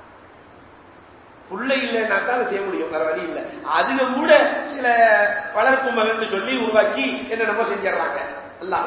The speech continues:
பாதுகாக்கவா. அன்புக்குரியவர்களே, ஆட்சியிலும் அமானிதம். அலுவலகத்தினுடைய பேப்பர்கள் எடுக்கலாமா? அலுவலகத்தினுடைய சாதனங்கள், சாமான்கள்,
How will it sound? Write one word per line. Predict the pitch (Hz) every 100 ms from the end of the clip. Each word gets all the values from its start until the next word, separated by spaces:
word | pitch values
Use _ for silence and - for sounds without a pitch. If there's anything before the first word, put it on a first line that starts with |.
| 147
பாதுகாக்கவா. | 135 - - - - - - - - - - - - -
அன்புக்குரியவர்களே, | 254 349 370 339 330 311 277 277 233 - - - - - - -
ஆட்சியிலும் | 160 320 - 370 320 311 285
அமானிதம். | 269 254 233 - - - - - - - - - - - - - - -
அலுவலகத்தினுடைய | 143 220 269 285 254 240 233 220 196 180
பேப்பர்கள் | 202 233 - 214 185 165
எடுக்கலாமா? | 170 175 135 139 190 190 - - - - - - - - - - - -
அலுவலகத்தினுடைய | 190 302 311 320 302 311 302 302 294
சாதனங்கள், | 262 277 320 320 - 208 -
சாமான்கள், | 254 320 320 311 277 -